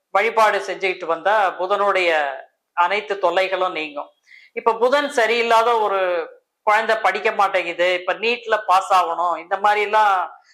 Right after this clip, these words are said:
புதன் நல்லா இல்லைன்னா பண்றது கஷ்டம். இத மாதிரி இருக்கிறவங்க என்ன பண்ணலாம்னு கேட்டீங்கன்னா,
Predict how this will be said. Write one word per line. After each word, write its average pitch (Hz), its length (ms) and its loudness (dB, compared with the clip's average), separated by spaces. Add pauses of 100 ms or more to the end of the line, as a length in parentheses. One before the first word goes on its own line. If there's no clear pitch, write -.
(120)
புதன் 220 320 0
நல்லா 208 380 2
இல்லைன்னா 202 360 -2
பண்றது 175 380 -2
கஷ்டம். 151 400 -6 (440)
இத 240 220 0
மாதிரி 262 480 2
இருக்கிறவங்க 226 540 0
என்ன 202 280 0
பண்ணலாம்னு 175 420 0
கேட்டீங்கன்னா, 165 560 -4